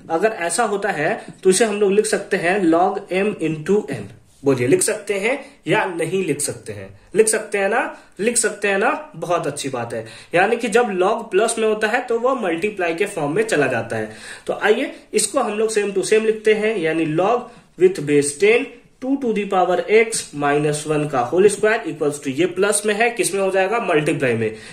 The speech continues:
यानी कि log with base ten two into, टू into,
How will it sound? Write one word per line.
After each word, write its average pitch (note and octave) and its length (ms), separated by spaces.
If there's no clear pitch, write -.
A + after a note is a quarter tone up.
यानी F3 240
कि C#3+ 240
log A3+ 320
with D#3+ 220
base D3 340
ten A#3 300
two C4 180
into, E3+ 360
टू A#3+ 140
into, D#3 360